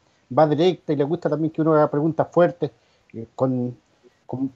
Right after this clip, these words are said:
buenas opciones, por supuesto, para buscar la mejor solución.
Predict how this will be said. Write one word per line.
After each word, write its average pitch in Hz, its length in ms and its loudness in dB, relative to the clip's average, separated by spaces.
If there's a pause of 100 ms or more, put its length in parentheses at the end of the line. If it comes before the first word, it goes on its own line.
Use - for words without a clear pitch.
(120)
buenas 165 420 2
opciones, 190 440 -2
por 156 140 -10
supuesto, 175 320 -4
para 139 100 0
buscar 160 220 0
la 151 80 4
mejor 156 240 -4
solución. 185 420 -6